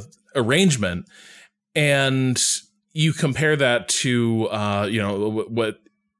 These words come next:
what exists in a lot of the triple A space. And it's like, okay, Alan Wake was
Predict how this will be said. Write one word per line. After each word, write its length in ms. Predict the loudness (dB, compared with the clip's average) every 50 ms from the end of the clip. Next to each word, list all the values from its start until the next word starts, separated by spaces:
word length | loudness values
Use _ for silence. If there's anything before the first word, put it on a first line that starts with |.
| _ _
what 160 | -2 0 0 0
exists 320 | 0 0 -2 -2 -2 -2
in 60 | -2
a 40 | -2
lot 200 | 0 0 0 0
of 80 | 0 -2
the 240 | -2 -2 -2 -2
triple 400 | -4 -4 -4 -4 -4 -4 -4 -4
A 160 | -4 -4 -4 -6
space. 680 | -6 -2 0 2 2 2 2 0 0 -2 -2 -2 -4 -4
And 460 | -4 -2 -2 0 0 0 0 -2 -4
it's 280 | -4 -4 -4 -2 -2 -2
like, 120 | 0 -2 -2
okay, 220 | 0 0 0 2
Alan 280 | 2 2 2 2 2 2
Wake 280 | 2 0 0 -2 -2
was 400 | -2 0 0 0 0 -2 -4 -6